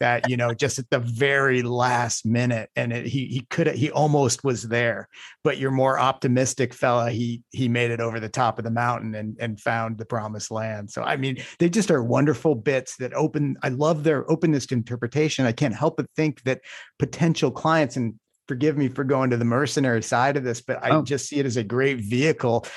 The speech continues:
Speaker 1: for potential clients to say, "You know, we got this new truck and we gotta get something kinda different in here. We don't have the same old shit." And so, you know, we need it, we need to be like, "Yeah, if you can see it, you can believe it, you can do it. This is what the truck's all about." Uh,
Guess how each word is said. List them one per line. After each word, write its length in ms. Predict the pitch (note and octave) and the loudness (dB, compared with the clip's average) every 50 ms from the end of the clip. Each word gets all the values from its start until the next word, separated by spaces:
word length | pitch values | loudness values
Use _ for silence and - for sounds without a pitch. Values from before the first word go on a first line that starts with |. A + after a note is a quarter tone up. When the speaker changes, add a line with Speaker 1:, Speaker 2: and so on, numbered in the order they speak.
| - - - - | -16 -18 -20 -6
Speaker 1:
for 160 | - D3 C#3+ | -4 -2 -2
potential 420 | B2 C3+ A#2 C#3+ D3 C#3 - - - | 0 0 2 2 2 2 2 0 0
clients 360 | - C#3+ C#3 - - - - | 0 2 2 2 2 0 -2
to 60 | B2 | -4
say, 160 | - - C3+ | -2 -2 0
"You 120 | C#3 D#3+ F#3+ | 0 2 2
know, 100 | F#3+ F#3+ | 2 4
we 60 | F#3+ | 2
got 120 | A3+ A3+ | 2 0
this 160 | - F#3 - | 0 -2 0
new 160 | - D#3+ C3+ A#2+ | 0 0 0 0
truck 680 | - - - - - E3 D3 F#2+ G#2+ A#2+ B2 - - - _ _ _ _ _ _ _ _ _ _ | -4 -8 -10 -4 -2 0 0 0 0 -2 -4 -6 -12 -20 _ _ _ _ _ _ _ _ _ _
and 440 | D3+ D3 C#3+ C#3+ C#3+ C#3+ C#3+ D3 C#3+ | -2 0 0 2 2 4 4 4 4
we 80 | D3+ D3+ | 2 2
gotta 200 | - E3+ F3 E3 | 2 0 0 0
get 180 | - E3 - | 0 -2 -2
something 220 | - - C3 B2+ A#2+ | -2 -4 -4 -4 -4
kinda 240 | - - D3 C3 G#2 | -4 -2 0 -2 -2
different 560 | F2+ - - D3+ D3+ - - A#2 A#2 - G#2 | -2 0 0 0 0 0 -2 -4 -2 -2 -4
in 100 | A2+ G#2+ | -4 -2
here. 220 | G#2+ A#2+ A#2 A#2 B2 | -2 -2 0 0 2
We 60 | C3+ | 2
don't 80 | D3 | 2
have 80 | C3+ A#2 | 0 0
the 80 | A#2 G#2+ | -2 -4
same 320 | - - C3+ C3+ C3 C3 | -4 0 0 2 2 2
old 160 | A#2+ A2+ A2+ | 2 0 -2
shit." 440 | - - - - C3+ B2+ A2 G#2 - _ _ | -4 -6 -2 0 2 2 2 0 -4 _ _
And 260 | D#3 C3+ A#2+ A#2 A2+ - | -2 0 0 0 -2 -4
so, 420 | - - - D3+ B2+ B2 A#2 A#2 - - - - - _ | -4 -2 0 2 2 2 2 0 -4 -10 -20 -20 -16 _
you 80 | - B2+ | -6 -2
know, 60 | A#2+ | 0
we 80 | C3 D3+ | 2 2
need 140 | D#3 D#3 D3+ | 4 4 4
it, 100 | C#3 C3 | 2 2
we 80 | D3+ | 2
need 140 | D#3+ E3 - | 2 0 0
to 60 | B2+ | 0
be 100 | C#3+ D#3 | 0 2
like, 260 | D#3 C#3+ B2+ A#2+ - | 2 2 0 -2 -4
"Yeah, 180 | - C3 C3 B2+ | -4 -4 -2 -2
if 140 | A#2+ A#2 - | -4 -6 -8
you 60 | C3+ | -8
can 160 | A#2+ - B2 G#2+ | -6 -4 -4 -4
see 360 | - - - - G3 F#3+ D#3+ | -2 -2 0 2 4 4 4
it, 160 | B2 A#2 A#2+ - | 2 0 -2 -4
you 140 | C3 C3 A#2+ | -4 -4 -4
can 160 | - A#2+ A2 | -2 -2 -2
believe 340 | A2 A#2 C3 D#3+ D#3+ C3+ C3 | 0 0 2 2 4 4 2
it, 120 | A#2+ A#2 | 2 0
you 120 | A#2+ A#2+ | -2 -2
can 180 | A#2 - A2+ A2 | -2 -2 -4 -2
do 200 | G#2 C3+ D3 C#3+ | 0 2 2 2
it. 140 | B2 A#2 A2+ - | 2 0 -2 -4
This 200 | C3+ B2+ - - | -4 -4 -2 -4
is 120 | B2 G#2+ | -4 -2
what 200 | A#2 A#2+ A2 - | -2 -4 -4 -4
the 80 | - A2+ | -6 -6
truck's 340 | - - C3 A#2 - - - | -4 -2 -2 -2 -2 0 0
all 140 | A#2+ A2+ A2 | 2 2 2
about." 240 | G#2+ A#2 A2 G#2 | 2 0 0 -2
Uh, 60 | A2 | -4